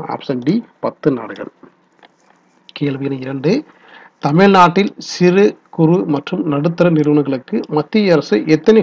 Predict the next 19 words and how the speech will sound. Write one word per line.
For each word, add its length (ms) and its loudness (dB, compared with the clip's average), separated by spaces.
கோடி 160 2
ரூபாய் 280 0
ஒதுக்கியுள்ளது? 680 -10
Option 260 -8
A 40 2
ஆயிரத்தி 340 -6
நூத்தி 260 -10
இருபத்தி 280 -6
ஐந்து 180 -4
கோடி, 200 -4
Option 380 -2
பி 100 2
இரண்டாயிரத்தி 520 4
நூத்தி 220 -4
இருபத்தி 200 -10
ஐந்து 180 -10
கோடி, 200 -2
Option 320 -8
சி 160 -2